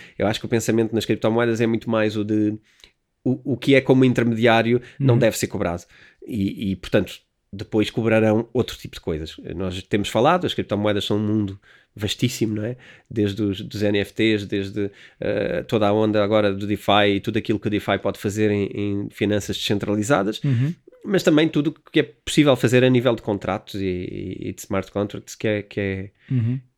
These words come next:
Speaker 1: é um processo infinito.
Speaker 2: Sim,
Speaker 1: Portanto,
Speaker 2: que há coisas até da segurança social. Eu acho que nós temos um episódio qualquer em que falamos sobre isso, de, de há protocolos já que estão a funcionar em cima destas
Speaker 1: E existem, sim, existem até países que estão a considerar,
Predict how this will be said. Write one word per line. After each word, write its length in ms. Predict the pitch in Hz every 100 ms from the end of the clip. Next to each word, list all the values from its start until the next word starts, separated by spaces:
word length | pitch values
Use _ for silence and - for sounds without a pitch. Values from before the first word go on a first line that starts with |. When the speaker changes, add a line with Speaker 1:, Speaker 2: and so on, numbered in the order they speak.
| _
Speaker 1:
é 80 | 113
um 160 | 107 101
processo 340 | - 123 110
infinito. 480 | 113 - 101 95 - -
Speaker 2:
Sim, 200 | 196 196
Speaker 1:
Portanto, 140 | 104 95
Speaker 2:
que 100 | 123
há 260 | 127 127 123
coisas 240 | 117 123 127
até 180 | 135 120
da 120 | 117
segurança 340 | - 123 123
social. 300 | 120 - 131
Eu 80 | 127
acho 160 | 123 -
que 60 |
nós 140 | 127 120
temos 260 | 127 120
um 80 | 120
episódio 460 | 123 117 110 120 113
qualquer 380 | 120 113 - 117
em 80 | 117
que 60 |
falamos 320 | - 120 117 -
sobre 260 | 123 117
isso, 200 | 117 -
de, 240 | 117 117 113
de 80 |
há 100 | 113
protocolos 680 | 110 120 113 123 110 123 113
já 260 | 107 120 113
que 140 | - _
estão 260 | 120 120
a 60 | 110
funcionar 640 | - 123 - 120 117 117
em 280 | 120 120 113
cima 300 | - 117 117
destas 720 | 110 113 - 113 107 104 - - _ _ 165
Speaker 1:
E 220 | 160 139
existem, 720 | 131 165 117 180 165 165 -
sim, 340 | - 214 214 143
existem 560 | 120 143 160 151 135 -
até 380 | 120 120 120 131
países 520 | 131 117 113 123 -
que 100 | -
estão 420 | - 123 117 117
a 220 | - 110 107
considerar, 680 | 117 110 120 107 101 101